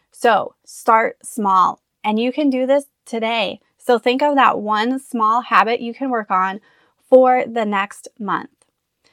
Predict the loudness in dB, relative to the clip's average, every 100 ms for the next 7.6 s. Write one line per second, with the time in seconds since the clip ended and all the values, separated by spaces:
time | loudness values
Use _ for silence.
0 | _ -6 -4 -2 -2 -2 -4 -2 -4 -4
1 | -4 -4 -6 -10 _ _ -4 0 2 2
2 | 0 0 0 -2 -4 -6 -6 -6 -6 -8
3 | -8 -10 -8 -8 -8 _ -10 -8 -8 -8
4 | -8 -8 -10 -10 -12 -20 _ _ _ _
5 | 2 2 0 -4 0 0 0 -2 0 0
6 | -2 -4 -6 -6 -6 -6 -6 -4 0 0
7 | 0 0 2 2 0